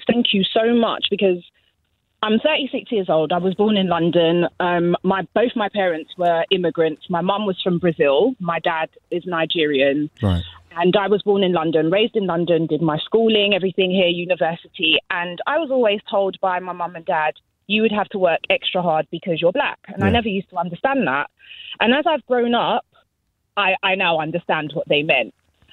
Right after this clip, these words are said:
Speaker 1: I mean, even things like, you know, Missy is my nickname. I was given a very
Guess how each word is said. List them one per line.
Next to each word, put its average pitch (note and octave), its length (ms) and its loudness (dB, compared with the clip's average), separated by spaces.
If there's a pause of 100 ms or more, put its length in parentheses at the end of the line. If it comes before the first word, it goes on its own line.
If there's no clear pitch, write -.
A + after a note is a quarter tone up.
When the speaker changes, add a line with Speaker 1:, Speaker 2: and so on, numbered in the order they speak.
(140)
Speaker 1:
I G3+ 80 0
mean, G#3 220 4
even A#3+ 260 2
things A3+ 320 0
like, F#3+ 420 0 (240)
you F#3 120 0
know, F3+ 120 2 (160)
Missy C4+ 300 2
is G#3+ 140 0
my F#3 140 -6
nickname. E3 460 -2
I D#3+ 80 0
was F3 220 -2
given G3 260 2
a F3+ 80 4
very G#3+ 500 0